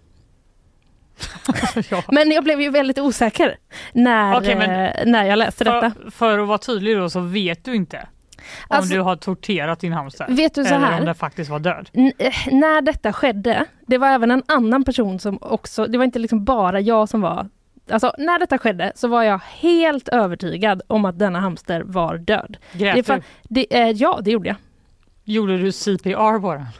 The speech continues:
Speaker 2: Eh, nej.
Speaker 1: Med ditt lilla fing-,
Speaker 2: <laughs> Nej.
Speaker 1: finger så?
Speaker 2: Nej, det gjorde jag inte. Eh,
Speaker 1: Blåste in i nosen på den.
Speaker 2: men så var det i alla fall. Nils, eh, då, som han hette, eh, tragiskt gick bort.
Speaker 1: rip Nils.
Speaker 2: Ja.
Speaker 1: För att d-, annars dödar ju du honom sen om man ska vara helt krass så.
Speaker 2: Ja,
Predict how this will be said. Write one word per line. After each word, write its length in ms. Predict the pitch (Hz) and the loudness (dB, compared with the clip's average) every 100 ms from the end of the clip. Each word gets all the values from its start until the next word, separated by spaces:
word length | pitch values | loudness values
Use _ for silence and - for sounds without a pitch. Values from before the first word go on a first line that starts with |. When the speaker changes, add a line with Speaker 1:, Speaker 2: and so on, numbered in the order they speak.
| - | -6
Speaker 2:
Eh, 300 | 240 247 240 240 | 0 2 2 2
nej. 220 | 254 285 277 196 | 2 4 4 2
Speaker 1:
Med 100 | 190 | 2
ditt 120 | 202 | -2
lilla 240 | 208 196 175 | -2 -2 -2
fing-, 260 | - 185 | -4 -4
Speaker 2:
<laughs> 40 | 180 | 0
Nej. 220 | 269 - - | 2 0 -4
Speaker 1:
finger 240 | 208 175 196 | -8 -8 -8
så? 60 | 147 - | -12 -4
Speaker 2:
Nej, 340 | 254 285 269 247 | 0 2 2 2
det 60 | |
gjorde 260 | 247 247 220 | 2 2 2
jag 120 | 214 | 0
inte. 220 | 202 - - - - - | -2 -6 -10 -14 -20 -8
Eh, 440 | - 240 226 214 214 | 0 4 4 4 2
Speaker 1:
Blåste 400 | 247 208 - 220 | 2 -2 -6 -6
in 160 | 196 | -4
i 60 | 180 | -4
nosen 280 | 180 165 196 | -4 -4 -6
på 100 | 170 | -4
den. 140 | 247 | 2
Speaker 2:
men 160 | 269 269 | 2 2
så 240 | - 254 | 2 2
var 180 | 240 226 | 4 2
det 60 | 220 | 2
i 40 | |
alla 120 | 202 | 2
fall. 320 | 202 175 170 - | 0 -2 -2 0
Nils, 640 | 240 262 233 202 - - 214 | 4 4 4 0 -4 -6 -2
eh, 340 | 190 180 170 | 0 2 0
då, 340 | 190 175 113 90 - 69 - | -2 -2 -4 -8 -12 -12 -10
som 220 | - 196 | -4 -4
han 140 | 170 | -2
hette, 260 | 180 - 143 - _ - | -6 -6 -10 -10 _ -8
eh, 420 | 196 185 - - - | -8 -6 -8 -8 -4
tragiskt 460 | 185 180 180 - | -4 -4 -8 -10
gick 220 | - 214 | -4 -4
bort. 480 | - - - - - - | -4 -16 -18 -16 -14 -8
Speaker 1:
rip 420 | 202 254 - - | -4 -4 -6 -10
Nils. 460 | 190 165 147 - 233 | -8 -8 -12 -6 -2
Speaker 2:
Ja. 220 | 214 208 | 2 2
Speaker 1:
För 80 | 202 | 0
att 140 | - | -6
d-, 240 | 202 180 - | -16 -12 -8
annars 220 | 208 196 | -6 -6
dödar 320 | 196 220 165 | -4 -4 -2
ju 100 | 165 | -6
du 100 | 156 | -8
honom 320 | 147 180 180 | -8 -8 -8
sen 200 | 175 139 | -8 -10
om 60 | 151 | -10
man 100 | 156 | -14
ska 120 | - | -14
vara 60 | 147 | -16
helt 240 | 139 - | -16 -20
krass 240 | - - - | -18 -16 -16
så. 140 | - | -4
Speaker 2:
Ja, 280 | 233 294 359 | 2 4 2